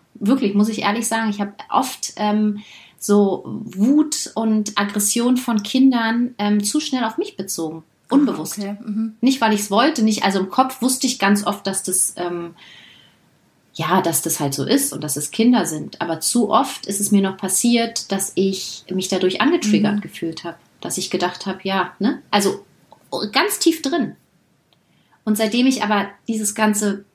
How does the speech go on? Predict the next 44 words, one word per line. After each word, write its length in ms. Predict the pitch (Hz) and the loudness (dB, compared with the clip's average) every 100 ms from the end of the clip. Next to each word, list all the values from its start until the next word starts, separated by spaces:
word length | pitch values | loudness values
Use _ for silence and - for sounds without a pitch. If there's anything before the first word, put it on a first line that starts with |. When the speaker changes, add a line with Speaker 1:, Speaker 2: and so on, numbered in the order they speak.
| _ | _
Speaker 1:
Verständnis, 760 | - 202 - 262 330 254 208 202 | -4 -4 0 0 2 2 2 2
Wissen 360 | 294 349 269 | 2 2 2
habe 140 | 226 208 | 2 4
und 100 | 202 | 4
mit 180 | 202 208 | 4 2
mir 120 | 190 | 2
selbst 480 | 214 240 - - - | 2 0 -4 -8 -2
so 640 | 240 254 254 254 262 254 | -2 0 -2 -2 -4 -6
auf 120 | 240 | -8
die 100 | - | -6
Reise 260 | 294 427 339 | -4 -2 0
gegangen 300 | 233 214 220 | 0 2 2
bin 120 | 214 | 2
und 100 | 202 | 0
in 100 | 202 | 0
den 140 | 220 220 | -2 -2
Kontakt 460 | 233 233 - - | -4 -6 -8 -8
zu 140 | - 226 | -4 2
mir, 280 | 214 233 262 - - - | 2 2 -2 -10 -20 -8
gelingt 320 | - 220 262 269 | 0 4 6 4
es 120 | - | 2
mir 280 | 254 247 233 | 2 2 2
in 60 | 220 | 2
den 220 | 202 202 _ - - | 2 -2 _ -12 2
meisten 640 | 202 202 202 339 - 277 | 6 8 6 4 4 2
Situationen, 600 | 233 220 214 - 233 240 | 2 0 -2 -2 0 2
es 160 | 226 233 | 2 -2
wirklich 360 | 233 233 - | -2 -4 -2
als 220 | 214 208 | -2 -2
etwas 540 | - 202 202 202 - - | -4 -2 -2 -2 -4 -4
da 220 | - 220 | 2 4
sein 280 | 220 180 170 | 4 2 0
zu 180 | - 196 | -6 -4
lassen 500 | 180 170 - 254 - _ _ _ | -4 -4 -2 -4 -4 _ _ _
und 380 | - 214 208 202 | 0 2 2 -2
auf 100 | 202 | -4
das 220 | 208 202 | -2 -2
Kind 280 | - 285 311 | 2 4 4
zu 120 | - | 0
schauen 360 | 208 - 196 208 | -2 2 4 6
und 40 | |
nicht 160 | 214 220 | 6 4
auf 140 | 202 | 0
mich 360 | 214 240 202 | 0 0 -2